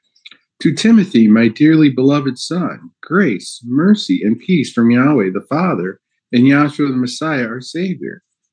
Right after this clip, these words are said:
I thank Yahweh, whom I serve for my forefathers with pure conscience, that without ceasing I have remembrance of thee in my prayers night and day,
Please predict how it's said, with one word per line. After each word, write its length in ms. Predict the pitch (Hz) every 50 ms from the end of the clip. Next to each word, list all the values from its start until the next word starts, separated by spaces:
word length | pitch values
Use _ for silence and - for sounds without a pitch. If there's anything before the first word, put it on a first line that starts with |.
| _ _ _ _ _ _ _ - - -
I 120 | 123 143
thank 360 | 147 - 185 185 185 185 -
Yahweh, 460 | 165 165 175 196 185 151 113 104 104 104
whom 280 | 120 139 143 143 143
I 140 | 135 135 135
serve 500 | 135 - - - 180 151 123 113 113 113 _
for 100 | - 127
my 200 | 127 127 127 123 123 -
forefathers 720 | - 180 208 220 208 - 95 95 95 95 95 104 104 - -
with 200 | 117 113 - -
pure 280 | - - 165 165 170 170
conscience, 880 | - - 170 170 196 214 196 - - 143 - - - - - - _ _ _ _ _ _ _ _ -
that 160 | 143 151 165
without 340 | 165 147 160 165 180 175 175
ceasing 520 | - - 196 208 220 208 - 143 120 120
I 140 | 123 127 139
have 200 | 135 139 135 127
remembrance 680 | 131 127 131 139 165 190 180 131 104 104 107 107 - -
of 260 | - 120 117 113 123
thee 180 | 151 165 147 127
in 80 | 113
my 160 | 117 117 113 110
prayers 520 | - - - 175 151 113 107 107 107 -
night 200 | 117 107 104 -
and 140 | 107 107 104
day, 320 | 139 151 170 - - -